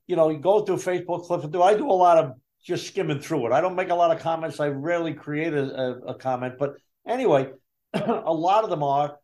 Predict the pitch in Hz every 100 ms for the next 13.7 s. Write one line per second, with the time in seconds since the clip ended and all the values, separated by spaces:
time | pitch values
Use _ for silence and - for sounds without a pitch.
0 | _ - 156 156 202 233 196 190 233 202
1 | 214 233 - 196 - 208 190 190 185 -
2 | - - 170 202 220 214 196 226 220 -
3 | 185 185 170 214 220 214 220 214 - 220
4 | 214 220 202 208 208 190 147 220 220 -
5 | - 214 208 220 226 214 214 214 190 208
6 | 202 185 135 _ _ _ 190 190 196 214
7 | 214 208 208 214 214 220 170 - _ _
8 | _ _ _ _ _ 170 180 190 226 -
9 | - 233 170 - 202 139 - _ - 165
10 | 196 226 - 220 127 - 214 220 196 175
11 | 151 156 165 175 220 233 202 190 175 165
12 | 170 143 117 123 185 202 208 185 147 185
13 | 185 170 202 151 - 123 117